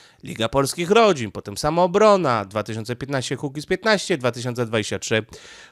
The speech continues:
Konfederacja. Tak, ale zwróćcie uwagę, że o ile na przykład Leper, <sighs> no, przez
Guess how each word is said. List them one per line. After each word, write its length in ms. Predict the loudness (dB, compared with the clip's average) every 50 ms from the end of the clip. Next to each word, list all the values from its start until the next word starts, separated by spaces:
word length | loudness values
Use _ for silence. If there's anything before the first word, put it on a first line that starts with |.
| _
Konfederacja. 760 | 0 4 4 4 6 4 4 4 6 6 4 4 2 -6 -4
Tak, 200 | 0 0 2 2
ale 120 | 0 -4 -4
zwróćcie 320 | -4 -6 -8 -4 -2 -2
uwagę, 380 | 0 0 -2 -2 -2 -4 -6 -6
że 120 | -6 -8
o 40 | -8
ile 140 | -8 -8 -10
na 80 | -12
przykład 220 | -10 -12 -10 -4 2
Leper, 420 | 2 2 2 2 -4 -4 -4 -6 _ _ _ -20 -20 -20 -20 -20 -20 -20 -20 -20 -20 -20 -20 _ _ -10
<sighs> 720 | -6 -4 -2 -2 -2 -2 -4 -4 -6 -8 -8 -10 -8 -2
no, 300 | 2 2 2 2 0 _ _ _ _ _ _ _ _ _ -20 -18 -16 -12
przez 460 | -6 -2 2 2 2 2 0 -6 -8